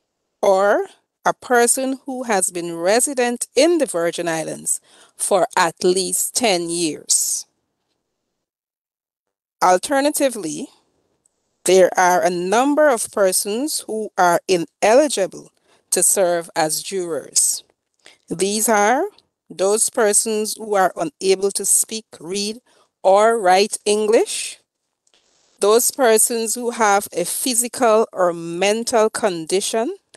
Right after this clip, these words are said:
that will impair his or her capacity to fully discharge the functions of a juror, a person convicted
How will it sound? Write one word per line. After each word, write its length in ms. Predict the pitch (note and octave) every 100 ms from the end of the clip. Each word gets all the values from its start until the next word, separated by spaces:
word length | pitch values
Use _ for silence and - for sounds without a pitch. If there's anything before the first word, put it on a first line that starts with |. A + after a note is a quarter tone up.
| _ _ _
that 280 | - F#3+ D#3+
will 140 | F#3 -
impair 680 | F3+ E3+ - B3+ A3+ A3+
his 420 | A#3+ - A#3 A#3 -
or 200 | F3+ E3
her 280 | - G3+ G3+
capacity 800 | - D#3 - A3 G3 A3 - G#3
to 160 | -
fully 400 | G3 - G#3+ A3 G#3+ _ - _
discharge 840 | - F3 - - A#3 G3 G3+ G#3 -
the 100 | F3
functions 920 | - A3 G3+ G#3 - G3+ G3 G3 - _
of 340 | F#3+ G#3 A#3 - -
a 60 |
juror, 480 | G3 G#3 A3 A3 B3 G#4 _ _ _ _ _ _ _ _ _ _ -
a 100 | G3
person 580 | - D4 B3+ B3 C4+ B3+
convicted 800 | - A#3+ F#3 F3 G3 G3+ C4+